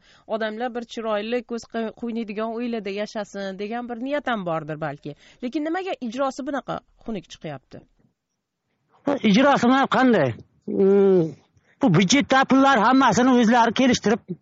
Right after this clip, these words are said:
Speaker 2: yarmini ishlatadi, yarmini o'zlari borib ishlatadi-da.
Speaker 1: Demak, maqsad
Speaker 2: Mashinalarni, Captiva,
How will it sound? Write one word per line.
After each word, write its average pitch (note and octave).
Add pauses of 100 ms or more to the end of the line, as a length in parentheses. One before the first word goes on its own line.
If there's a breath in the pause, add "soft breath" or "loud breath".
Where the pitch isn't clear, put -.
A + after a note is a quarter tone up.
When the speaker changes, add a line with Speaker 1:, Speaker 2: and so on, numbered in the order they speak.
(360)
Speaker 2:
yarmini A#3 (840)
ishlatadi, B3+
yarmini A3 (120)
o'zlari G#3+
borib G3+ (100)
ishlatadi-da. G#3 (260)
Speaker 1:
Demak, D4
maqsad D4+
Speaker 2:
Mashinalarni, B3+
Captiva, A#3+